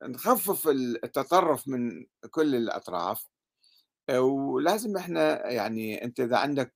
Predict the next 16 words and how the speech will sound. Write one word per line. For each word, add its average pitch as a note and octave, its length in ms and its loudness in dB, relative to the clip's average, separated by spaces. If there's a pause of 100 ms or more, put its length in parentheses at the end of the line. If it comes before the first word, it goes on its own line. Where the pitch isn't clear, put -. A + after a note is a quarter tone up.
(100)
آه، G2+ 420 -4 (120)
دملة D3 420 2
في G2+ 480 -4
جسمك C3+ 540 -4
ما F3+ 140 2
يصير F3+ 220 2
تتركها A2 560 -2
هكذا، A2+ 280 4
ممكن F3 480 -2
تنفجر E3+ 400 0
في - 100 -4
المرة، F#2 380 -2 (640)
فحاول D#3+ 500 8
أن C3 260 2 (560)
تعالج D#3+ 560 10
المشكلة D3 760 4